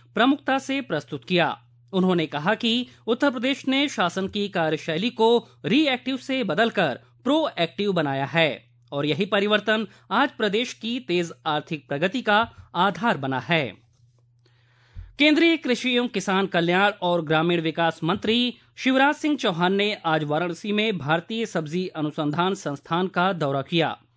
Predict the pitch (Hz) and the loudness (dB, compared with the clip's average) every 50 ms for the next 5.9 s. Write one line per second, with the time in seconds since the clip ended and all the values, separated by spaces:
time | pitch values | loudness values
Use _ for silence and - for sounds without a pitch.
0 | _ _ _ _ - 196 208 202 202 208 208 214 208 214 214 208 214 208 214 202 | _ _ _ _ 0 2 2 4 4 2 2 0 0 -2 -2 0 0 -2 -2 -4
1 | - - 160 156 143 - 165 151 156 151 - - 160 139 139 143 143 143 - 214 | -4 -4 -6 -6 -4 -4 -2 -2 -2 -4 -4 -4 -4 -2 -2 -4 -6 -2 -2 -4
2 | 214 - - 220 220 226 214 - - - - _ _ - - 240 247 - - 240 | -4 0 2 4 4 4 2 -2 -8 -16 -20 _ _ 0 0 2 2 2 2 2
3 | 262 277 269 269 277 294 302 - - 185 175 156 160 190 185 - 175 151 135 - | 4 4 4 4 2 0 0 -2 -2 -2 -2 -2 -4 -6 -6 -6 -10 -10 -6 -4
4 | 151 160 170 202 202 202 220 220 226 220 180 156 160 160 165 165 196 190 202 202 | -2 0 0 -2 -2 -4 -4 -4 -2 -2 -2 0 0 -2 0 0 0 0 0 -2
5 | 202 - _ - - _ - 196 196 196 220 240 262 247 262 262 269 262 | -4 -8 _ -20 -20 _ -4 -2 -2 0 0 0 0 2 0 0 -2 -2